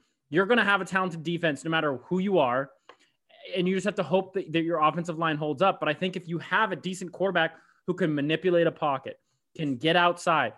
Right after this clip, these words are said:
can do more than Jimmy Garoppolo is doing, which is standing there and having happy feet, then I think you're, he's gonna be groomed for success because he'll have time to learn a Shanahan playbook. And then think about the money you save on the five years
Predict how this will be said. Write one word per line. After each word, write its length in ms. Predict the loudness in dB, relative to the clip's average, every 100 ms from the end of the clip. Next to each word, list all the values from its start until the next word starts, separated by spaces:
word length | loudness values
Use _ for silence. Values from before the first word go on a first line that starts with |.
| _ _
can 260 | -6 -6
do 140 | -2 2
more 220 | 4 4
than 120 | 2
Jimmy 200 | -2 -2
Garoppolo 380 | 2 2 2 -2
is 60 | -2
doing, 240 | -2 -2
which 160 | -6 -8
is 140 | -8
standing 340 | -2 -2 0
there 120 | -2 -2
and 80 |
having 240 | 0 -2 -2
happy 380 | 0 0 0 -8
feet, 340 | -6 -8 -8 _ _ _ _ _ _ _ _ _
then 100 | 0 0
I 120 | 0
think 260 | -2 -2
you're, 220 | -4 -10 -14 _ -4
he's 180 | -2 0
gonna 120 | 0
be 80 | 0
groomed 240 | 0 0
for 60 | -4
success 560 | -12 -2 2 2 0 -18 _ _
because 320 | 0 0 0
he'll 120 | 0 -2
have 280 | 2 2 2
time 320 | 0 0 0
to 100 | -6
learn 140 | -6
a 60 | -6
Shanahan 400 | -4 -4 -4 -6
playbook. 360 | -6 -8 -10 -20 _ _ _ _
And 200 | 0 2
then 220 | 2 0 -8 _ -2
think 120 | 0
about 260 | 2 2
the 80 | 0
money 420 | -2 2 2 2
you 160 | 0 -4
save 540 | -4 0 2 2 -2 -8 _ _ _ _ _ _ _ -2
on 200 | 0 0
the 80 |
five 500 | -2 2 6 6 4
years 540 | 2 4 4 2 -2